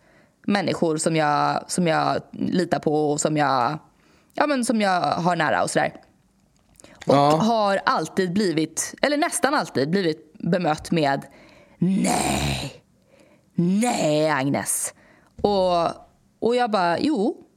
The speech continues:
Speaker 1: jo, vadå?" <laughs> Liksom.
Speaker 2: Ja.
Speaker 1: Eh,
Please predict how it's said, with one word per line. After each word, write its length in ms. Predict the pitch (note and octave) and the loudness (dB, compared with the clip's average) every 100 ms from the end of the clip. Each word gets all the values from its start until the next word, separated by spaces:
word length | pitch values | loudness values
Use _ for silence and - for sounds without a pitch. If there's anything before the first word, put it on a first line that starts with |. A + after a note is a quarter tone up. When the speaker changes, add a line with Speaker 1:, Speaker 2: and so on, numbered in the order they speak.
| _ | _
Speaker 1:
jo, 300 | D#4+ A3+ E4+ | 0 0 2
vadå?" 340 | C4 C#4+ C#4 - B3+ | 0 0 0 -2 -4
<laughs> 120 | - | -2
Liksom. 500 | G3 - G#3+ - A#3 - - D#4+ E4 C4+ F#3+ - - - - | -2 0 0 0 -4 -4 -4 -2 0 -2 -6 -18 -20 -20 -6
Speaker 2:
Ja. 300 | C#3 C#3+ D3 | 0 4 4
Speaker 1:
Eh, 600 | E3+ A3 A3 G#3+ G#3 G3+ | 2 0 0 0 0 -2